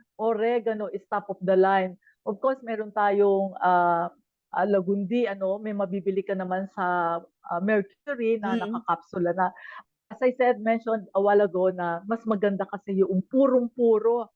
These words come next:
Speaker 1: Kasi yung potency and effectivity niya mas, ah, mas nandoon. So,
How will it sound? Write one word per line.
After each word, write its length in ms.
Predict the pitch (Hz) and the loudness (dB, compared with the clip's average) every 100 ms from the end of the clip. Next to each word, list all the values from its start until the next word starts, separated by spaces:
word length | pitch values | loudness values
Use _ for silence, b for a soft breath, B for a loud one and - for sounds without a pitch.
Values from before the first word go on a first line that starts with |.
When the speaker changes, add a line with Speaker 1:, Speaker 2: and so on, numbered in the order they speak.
| _ _ _ 220 | _ _ _ -12
Speaker 1:
Kasi 240 | 220 254 | -4 -2
yung 80 | 233 | -2
potency 640 | - 254 247 240 233 - 226 | 2 2 2 -2 -8 -16 -8
and 80 | 202 180 | -6 -4
effectivity 640 | 202 214 - 202 185 190 190 | -4 -4 -2 0 2 2 2
niya 200 | 202 196 | 4 4
mas, 200 | 190 190 - B B - | 2 0 -10 B B -2
ah, 480 | 180 180 175 170 170 | 2 4 2 2 2
mas 200 | 190 202 - | 2 0 0
nandoon. 640 | 190 180 175 - 185 175 175 B B - | 0 2 2 4 4 4 0 B B 0
So, 360 | 240 233 226 | 2 2 0